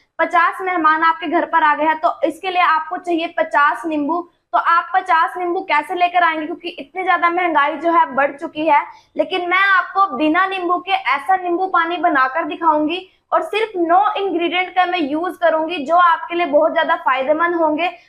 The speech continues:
और जो फील आएगी उसको पीने के बाद, वो जो है बिल्कुल नींबू पानी जैसे आएगी, जैसे आप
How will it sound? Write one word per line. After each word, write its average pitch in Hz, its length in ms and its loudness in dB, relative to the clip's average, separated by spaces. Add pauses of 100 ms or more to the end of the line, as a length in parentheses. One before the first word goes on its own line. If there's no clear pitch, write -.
(160)
और 330 100 2
जो 403 200 0
फील 392 640 -2
आएगी 339 280 -2
उसको 359 240 -12
पीने 330 340 -4
के 339 120 0
बाद, 302 280 0
वो 339 140 2
जो 381 140 -2
है 359 200 2
बिल्कुल 320 260 -6
नींबू 311 340 -2
पानी 339 300 -2
जैसे 311 320 -2
आएगी, 285 340 0
जैसे 302 340 -2
आप 285 280 2